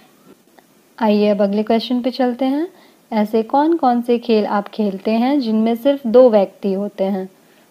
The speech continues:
इसका मतलब ये हुआ कि हम लोगों को इस question में उन खेलों का नाम लिखना है जिसमें केवल दो ही व्यक्ति खेलते हैं, दो ही इंसान खेलते हैं। तो ऐसे निम्नलिखित खेल हैं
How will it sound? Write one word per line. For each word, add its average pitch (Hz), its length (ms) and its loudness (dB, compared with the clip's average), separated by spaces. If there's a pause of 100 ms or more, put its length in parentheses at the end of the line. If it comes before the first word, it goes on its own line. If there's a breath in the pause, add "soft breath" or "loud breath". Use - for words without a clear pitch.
(120)
इसका 214 240 -2
मतलब 208 340 -2
ये 196 140 -2
हुआ 208 300 0
कि 330 140 -4
हम 214 180 0
लोगों 202 240 0
को 285 260 -2
इस 240 160 -6
question 196 400 -4
में 214 300 -2
उन 247 220 -2
खेलों 196 340 -2
का 202 120 -4
नाम 190 220 -4
लिखना 202 340 -4
है 254 180 0
जिसमें 254 340 -2
केवल 269 260 2
दो 285 180 2
ही 277 160 -2
व्यक्ति 196 380 -2
खेलते 180 360 -4
हैं, 190 160 -4
दो 233 140 0
ही 269 120 0
इंसान 190 480 -4
खेलते 190 360 -10
हैं। 190 200 -10 (600 soft breath)
तो - 60 -6
ऐसे 214 320 2
निम्नलिखित 214 520 0
खेल 262 300 0
हैं 302 220 0